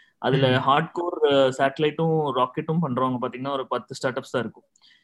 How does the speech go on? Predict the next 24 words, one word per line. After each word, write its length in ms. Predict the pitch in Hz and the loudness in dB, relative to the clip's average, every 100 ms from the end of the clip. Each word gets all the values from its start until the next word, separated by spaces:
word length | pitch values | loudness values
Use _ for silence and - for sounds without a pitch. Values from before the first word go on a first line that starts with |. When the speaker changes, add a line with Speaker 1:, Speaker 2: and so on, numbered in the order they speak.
| _ | _
Speaker 1:
மீதி 200 | 135 143 | -4 2
Speaker 2:
ம். 40 | 147 | 4
Speaker 1:
எல்லாமே 240 | 151 170 | 4 2
வந்து 240 | 151 143 156 156 | 0 2 0 0
அந்த 200 | - 131 | -6 -6
சேட்டலைட் 360 | 139 139 156 147 | -4 -4 -4 -4
இமேஜரி 380 | 139 143 143 139 | -2 -2 -2 -2
வச்சு, 300 | 135 - 151 160 _ _ - | -2 -4 -4 -4 _ _ -6
இல்ல 200 | 123 127 127 | -4 -2 0
Speaker 2:
ம். 160 | 123 | 0
Speaker 1:
கம்யூனிகேஷன் 640 | 127 147 156 156 147 - _ _ _ 131 143 - - - - | 0 -2 -2 -4 -6 -8 _ _ _ -18 -16 -20 -20 -20 -6
யூஸ் 180 | 139 143 | -4 -2
பண்ணி 220 | 143 139 | -4 -4
பண்ற 280 | 143 135 127 127 127 123 | -2 -4 -2 0 0 -4
அந்த, 200 | 127 131 | -6 -6
அந்த, 240 | 127 123 120 123 120 | -6 -6 -6 -8 -10
அந்த 220 | 127 123 | -10 -8
டவுன்ஸ்ட்ரீம் 480 | 123 139 165 - 160 | -2 0 0 -2 -4
ஸ்டார்ட் 220 | 160 131 | -2 -2
அப்ஸ் 160 | 131 - | -4 -4
தான் 80 | 131 | -4
ஜாஸ்தி. 360 | 113 113 123 151 _ _ _ _ _ - | -4 -6 -12 -18 _ _ _ _ _ -8
Speaker 2:
ம். 100 | 147 | -4
Speaker 1:
So, 200 | 139 | 0